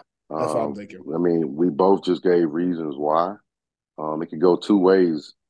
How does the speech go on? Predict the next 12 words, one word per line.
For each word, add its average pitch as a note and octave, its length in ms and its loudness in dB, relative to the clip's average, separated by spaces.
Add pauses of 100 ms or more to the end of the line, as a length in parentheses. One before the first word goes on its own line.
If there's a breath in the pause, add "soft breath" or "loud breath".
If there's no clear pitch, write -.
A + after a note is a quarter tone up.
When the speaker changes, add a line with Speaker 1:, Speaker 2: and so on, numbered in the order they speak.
Speaker 2:
Either E2+ 220 -2
the D#2+ 100 -2
Royals F2+ 440 2
can D#2 360 -8
not E2+ 420 -2
be G#2+ 140 -2
ready A#2 400 0 (500)
Speaker 1:
Yeah. G#2+ 280 -14 (160)
Speaker 2:
and, E2 540 -6 (200)
and E2+ 220 -6
just F2 220 -2
let F2+ 340 4